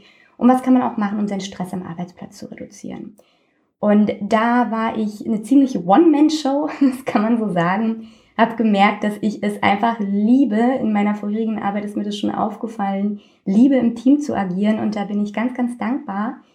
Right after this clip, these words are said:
jetzt in ein wundervolles Team in dem Sport- und Gesundheitsstudio Formwandler einzusteigen. Und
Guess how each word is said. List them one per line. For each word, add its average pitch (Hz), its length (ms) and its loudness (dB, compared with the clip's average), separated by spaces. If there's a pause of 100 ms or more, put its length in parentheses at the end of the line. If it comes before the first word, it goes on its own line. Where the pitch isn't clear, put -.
(300)
jetzt 202 360 2
in 220 280 0
ein 202 320 0
wundervolles 240 640 0
Team 247 300 2
in 226 80 -2
dem 214 100 0
Sport- 220 340 0
und 220 100 -2
Gesundheitsstudio 214 640 -4
Formwandler 202 960 0
einzusteigen. 208 920 0
Und 202 300 -2